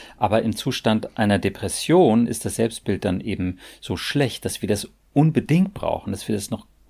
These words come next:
ja, noch mehr brauchen als sonst und uns das natürlich umso mehr dann auch fehlt,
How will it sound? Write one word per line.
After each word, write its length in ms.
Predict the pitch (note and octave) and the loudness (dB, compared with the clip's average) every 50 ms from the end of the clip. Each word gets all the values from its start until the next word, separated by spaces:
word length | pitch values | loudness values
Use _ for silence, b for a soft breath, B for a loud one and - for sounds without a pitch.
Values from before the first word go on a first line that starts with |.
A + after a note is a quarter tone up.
| - - - | -16 -14 -8
ja, 240 | - G#2+ G#2+ - - | -4 -2 -2 0 0
noch 220 | A#2+ A#2+ A#2 - B2+ | 0 0 0 0 2
mehr 180 | C3 D3 F3 | 4 4 4
brauchen 300 | E3 - A#2 A2+ A2 B2+ - | 4 4 2 2 2 2 0
als 160 | A2 A2+ - | -2 -2 0
sonst 440 | - G#2+ F2+ F2+ G#2 A#2 - - - B B B B B B B | 2 2 2 2 0 -4 -6 -10 -16 B B B B B B B
und 320 | B A2+ G#2 G2+ G2+ - | B 0 0 0 -2 -4
uns 220 | - B2+ A2 - - | -2 -2 -2 -2 -4
das 160 | G#2 G2 - | -8 -6 -6
natürlich 360 | A2+ A2 - A#2 A2 G#2 G#2+ | -6 -4 -2 -2 -2 0 0
umso 220 | G#2+ A#2+ G#2 G2+ G#2 | 2 0 2 2 4
mehr 180 | G#2 G#2+ G#2+ | 4 4 4
dann 120 | G#2+ G#2 F#2+ | 4 2 0
auch 120 | F2+ - | -2 -4
fehlt, 420 | - - - - G2+ F2+ E2 - | -4 -6 -2 0 0 0 0 -2